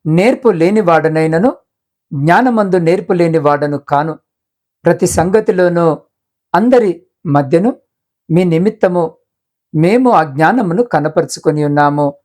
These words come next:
అని లేఖనము సెలవిచ్చిన ప్రకారము మిమ్మును హెచ్చింపవలెనని మీకు దేవుని సువార్తను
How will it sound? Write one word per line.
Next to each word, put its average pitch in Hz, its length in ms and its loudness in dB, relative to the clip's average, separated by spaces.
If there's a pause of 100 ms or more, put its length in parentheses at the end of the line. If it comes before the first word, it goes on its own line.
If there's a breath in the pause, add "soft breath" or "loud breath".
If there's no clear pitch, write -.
(400)
అని 170 140 2
లేఖనము 185 440 -2
సెలవిచ్చిన 147 540 -4
ప్రకారము 165 560 -2 (640)
మిమ్మును 175 340 2
హెచ్చింపవలెనని 156 1160 -2 (440)
మీకు 165 200 0
దేవుని 180 400 0
సువార్తను 165 800 -2